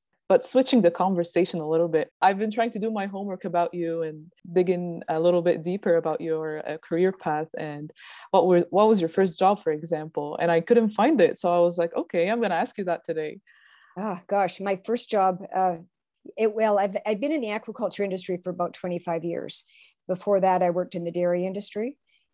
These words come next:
Speaker 2: I guess it's been about a forty-year career. So, so, but always in the agri-food sector. Uh,
Speaker 1: Okay.
Speaker 2: I've always been passionate about,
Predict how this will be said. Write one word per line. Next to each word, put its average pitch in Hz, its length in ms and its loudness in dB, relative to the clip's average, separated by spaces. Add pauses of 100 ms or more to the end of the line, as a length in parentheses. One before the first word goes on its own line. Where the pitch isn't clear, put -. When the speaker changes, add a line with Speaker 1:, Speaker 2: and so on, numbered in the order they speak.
Speaker 2:
I 165 80 -12
guess 185 220 -6
it's - 120 -12
been 180 160 -2
about 170 200 -2
a 170 40 -4
forty-year 165 600 -4
career. 175 380 -4
So, 170 420 -6 (180)
so, 170 520 -2
but 202 180 0
always 233 400 2
in 208 80 -2
the 190 120 -2
agri-food 185 500 -4
sector. 208 420 -8 (520)
Uh, 170 340 -2
Speaker 1:
Okay. 175 180 -6
Speaker 2:
I've 170 100 -8
always 175 400 -6
been 170 180 -4
passionate 170 520 -6
about, 165 360 -2